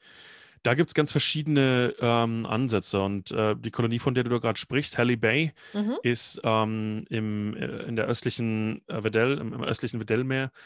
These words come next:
Speaker 1: Und, ähm, dort hat einfach zweitausendfünfzehn, ähm, ja, ein Wetterphänomen eingesetzt oder Auswirkungen gezeigt, das so bisher noch nicht beobachtet wurde. Und zwar hat, äh, der El Niño-Sturm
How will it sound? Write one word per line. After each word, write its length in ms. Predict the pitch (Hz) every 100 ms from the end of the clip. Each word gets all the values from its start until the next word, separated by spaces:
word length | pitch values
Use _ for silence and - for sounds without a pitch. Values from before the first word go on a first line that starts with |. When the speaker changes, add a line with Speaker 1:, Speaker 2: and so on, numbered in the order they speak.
| - - - _ -
Speaker 1:
Und, 460 | 120 123 123 113
ähm, 540 | 123 117 117 117 117 107 _ _ _
dort 420 | 127 123 143 123 -
hat 180 | 156
einfach 380 | - 139 135 135
zweitausendfünfzehn, 1900 | - 123 127 135 127 127 - 120 117 - - - 165 - - 143 135 135 131 -
ähm, 640 | 117 117 117 120 - 147 - - 147 151
ja, 180 | 127 120
ein 180 | 120 117
Wetterphänomen 600 | 139 139 123 117 113 113
eingesetzt 600 | 110 110 104 110 110 -
oder 180 | 107 101
Auswirkungen 540 | 127 - 120 107 113
gezeigt, 420 | 110 - 113 123 _ - - -
das 160 | 113 107
so 400 | 120 131 127 113 _ _ -
bisher 200 | 123 127
noch 80 | 123
nicht 160 | 117
beobachtet 560 | 135 143 143 110 107 98
wurde. 280 | 92 92 90
Und 160 | 90
zwar 420 | - 107 107 113
hat, 240 | 110 110 -
äh, 380 | - 107 107 - -
der 300 | - 123 -
El 120 | 107
Niño-Sturm 920 | 156 190 131 113 - - 117 117